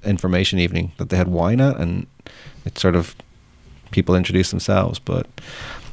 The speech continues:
um, I've started reading a book from, in work, um, called The Art of Gathering,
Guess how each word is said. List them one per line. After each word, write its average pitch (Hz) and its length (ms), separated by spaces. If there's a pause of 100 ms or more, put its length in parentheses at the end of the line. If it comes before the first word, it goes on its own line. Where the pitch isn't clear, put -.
(180)
um, - 380
I've 104 120
started 151 320
reading 123 240
a 95 40
book - 420
from, 95 320
in 101 200
work, 95 420 (800)
um, 64 400
called 95 260
The 101 180
Art 101 320
of 95 160
Gathering, 123 560